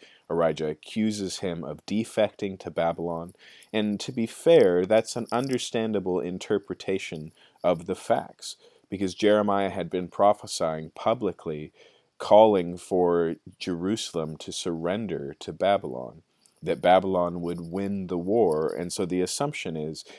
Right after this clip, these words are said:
that Jeremiah is actually a mole, not really working in Israel's behalf, not really a true Judean, but a Babylonian plant to stir up, uh, defection, to weaken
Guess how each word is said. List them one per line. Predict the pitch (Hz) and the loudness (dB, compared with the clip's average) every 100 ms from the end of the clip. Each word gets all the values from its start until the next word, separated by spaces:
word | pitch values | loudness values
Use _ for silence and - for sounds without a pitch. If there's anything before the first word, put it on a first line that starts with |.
| - | -12
that | 87 | -8
Jeremiah | 85 101 101 98 95 87 | 0 2 2 0 -2 -2
is | - | 0
actually | 92 107 - 92 80 76 76 - - _ - | 4 4 2 -6 -6 -6 -10 -16 -20 _ -6
a | 82 | -4
mole, | 87 95 80 - - _ _ _ _ - | 0 0 0 -2 -12 _ _ _ _ 0
not | 101 110 | 2 2
really | 101 104 107 90 | 2 2 4 2
working | 85 90 - 87 | 0 -2 -2 -8
in | 82 76 | -8 -6
Israel's | 82 82 82 76 - | -8 -6 -4 -6 -6
behalf, | 69 76 73 - | -8 -4 -4 -4
not | 98 104 95 | -4 -4 0
really | 98 92 85 73 | 0 0 -2 -4
a | 80 | -6
true | - - 101 104 104 | -8 -6 -2 0 -2
Judean, | 92 90 80 82 80 73 73 _ _ _ | -4 -4 -4 -4 -6 -8 -14 _ _ _
but | 87 | -4
a | 82 | -2
Babylonian | 76 98 98 95 92 90 85 78 | 4 4 4 2 0 -2 -4 -8
plant | - 90 80 69 | -8 -6 -6 -8
to | - 78 | -10 -8
stir | - - - 98 98 90 - | -8 -6 0 2 4 2 2
up, | 82 - - _ _ _ _ | 2 2 -4 _ _ _ _
uh, | 87 82 76 73 71 - - - | -2 0 0 -2 -4 -8 -16 -8
defection, | - - - 95 - - 50 65 90 | -6 -4 0 0 0 -10 -12 -16 -16
to | - 85 78 76 | -8 -6 -6 -8
weaken | 92 95 101 - 87 76 71 | -2 0 0 -2 -8 -10 -12